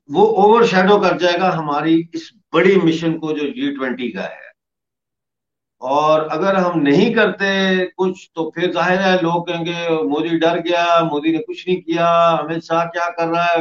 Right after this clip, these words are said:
یہ وہ اس طرح کی باتیں ہوں گی۔ ہمیں یہ منظور ہے کہ لوگ یہ کہیں کہ مودی جی ڈر گئے، کیونکہ ابھی ہم کچھ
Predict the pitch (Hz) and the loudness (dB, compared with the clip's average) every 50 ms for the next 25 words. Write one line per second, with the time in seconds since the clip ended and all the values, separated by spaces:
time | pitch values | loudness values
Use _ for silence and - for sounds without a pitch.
0 | 156 147 147 160 170 175 180 170 165 160 165 165 165 170 165 - 170 165 160 160 | -2 -4 -4 -2 -2 -2 -2 -4 -4 -2 -2 -2 -2 -2 -4 -4 -4 -4 -4 -6
1 | 156 139 139 139 139 160 156 135 123 - 262 - _ _ _ _ _ _ _ _ | -6 -6 -6 -6 -4 -4 -4 -4 -4 -6 -10 -14 _ _ _ _ _ _ _ _
2 | _ _ _ _ _ _ _ _ _ _ _ _ _ _ _ - 139 160 185 190 | _ _ _ _ _ _ _ _ _ _ _ _ _ _ _ -6 -2 0 4 4
3 | 180 180 180 165 165 160 143 139 160 165 180 180 175 175 170 156 143 156 160 151 | 6 6 6 4 4 0 2 2 2 4 4 4 4 2 0 -2 -2 -2 -2 -2
4 | 143 151 165 165 170 165 156 156 160 156 156 156 143 139 139 139 143 147 147 147 | 0 0 0 0 0 -2 -2 -2 -2 -2 -4 -4 -2 0 0 0 -2 -4 -4 -4
5 | 151 147 - 135 127 123 117 117 104 - - _ _ _ _ _ _ _ _ _ | -4 -2 0 0 0 0 0 -2 -4 -4 -6 _ _ _ _ _ _ _ _ _
6 | _ _ _ _ _ - 160 165 160 196 196 - - 180 175 170 220 240 240 214 | _ _ _ _ _ -4 -4 -2 -2 -2 -4 -2 -2 -4 0 2 2 4 4 4
7 | 190 208 214 214 208 - 202 - - | 4 4 2 2 -2 -4 -10 -10 -10